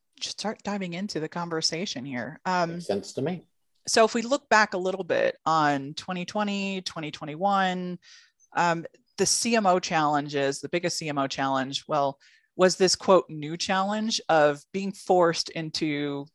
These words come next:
Speaker 1: this digital transformation overnight. And I'm smiling about that because, um, y-, you know, I feel that this was raised in the industry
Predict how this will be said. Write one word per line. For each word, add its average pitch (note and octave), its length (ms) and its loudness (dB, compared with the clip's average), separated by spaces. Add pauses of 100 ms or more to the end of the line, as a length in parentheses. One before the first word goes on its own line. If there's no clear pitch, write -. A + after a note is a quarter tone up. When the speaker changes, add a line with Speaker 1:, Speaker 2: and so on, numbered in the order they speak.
(140)
Speaker 1:
this D3 140 -6
digital E3+ 460 2
transformation D#3 720 -6
overnight. C#3 540 -4
And D3+ 160 0
I'm D3+ 80 0
smiling A#3+ 500 4
about D3 300 2
that D3 180 2
because, D#3 580 -2 (560)
um, D3+ 600 6 (260)
y-, - 140 -8
you F#3 160 0
know, F3 60 6
I E3+ 100 10
feel F#3+ 320 6
that D#3 400 6 (240)
this F3+ 200 -2
was F3+ 200 -2 (1300)
raised G3 440 6
in G3+ 100 2
the F#3 220 -4
industry F3+ 520 -2